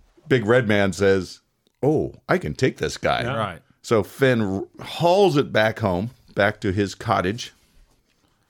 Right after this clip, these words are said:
Speaker 1: 'cause this is the biggest, toughest giant he's ever seen.
Speaker 3: Right.
Speaker 1: So he's like, "No, I'm not doing this." He gets back, and his wife's there. His wife's named Una. She was also super smart. And he says,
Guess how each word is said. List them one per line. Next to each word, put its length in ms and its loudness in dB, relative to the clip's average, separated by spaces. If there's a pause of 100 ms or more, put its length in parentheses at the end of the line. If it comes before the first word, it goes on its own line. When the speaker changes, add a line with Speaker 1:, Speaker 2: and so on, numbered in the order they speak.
(140)
Speaker 1:
'cause 140 -4
this 120 -4
is 140 -8
the 60 -8
biggest, 300 -2
toughest 260 -4
giant 220 -2
he's 160 -4
ever 140 -4
seen. 200 -10
Speaker 3:
Right. 120 -6
Speaker 1:
So 100 -6
he's 140 -4
like, 180 -2
"No, 140 0
I'm 120 0
not 160 -4
doing 240 -6
this." 240 -12 (500)
He 140 0
gets 180 0
back, 440 0 (320)
and 320 -4
his 160 -2
wife's 360 0
there. 180 0
His 100 -6
wife's 220 -4
named 240 -6
Una. 300 -6 (260)
She 140 -4
was 80 2
also 280 0
super 300 -6
smart. 340 -8 (380)
And 140 0
he 40 0
says, 300 0